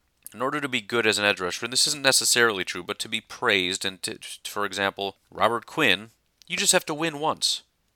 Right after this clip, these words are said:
Granted, corners, you know, as far as, like, s-, s-,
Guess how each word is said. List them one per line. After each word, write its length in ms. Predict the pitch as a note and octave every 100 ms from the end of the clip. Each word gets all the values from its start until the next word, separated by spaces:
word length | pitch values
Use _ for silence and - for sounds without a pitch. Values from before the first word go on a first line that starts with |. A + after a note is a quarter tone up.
| C3
Granted, 400 | B2+ C#3 B2 A2
corners, 420 | - C3 A#2+ A2
you 100 | G#2
know, 160 | A2+ G2+
as 80 | G2+
far 200 | - G2
as, 120 | F#2
like, 140 | F#2 -
s-, 240 | - - _ _ _ _ -
s-, 220 | -